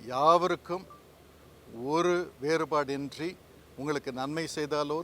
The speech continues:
தீங்கு செய்தாலோ அவர்களுக்கு பிரார்த்தனை செய்து அவர்களுக்கு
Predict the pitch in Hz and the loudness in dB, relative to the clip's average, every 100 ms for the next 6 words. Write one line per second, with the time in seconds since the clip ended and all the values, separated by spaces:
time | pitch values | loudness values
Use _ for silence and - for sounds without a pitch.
0 | - 156 160 156 156 139 139 135 143 175 | -6 -6 -4 -4 -4 -2 0 -2 -4 -8
1 | - - 131 143 135 131 131 113 - - | -18 -6 -2 -2 -2 -6 -8 -8 -12 -20
2 | - - 143 156 - 156 143 - 156 156 | -20 -4 2 2 2 -4 -4 -2 -2 0
3 | 170 139 143 135 135 143 127 | 0 0 0 -2 -6 -6 -8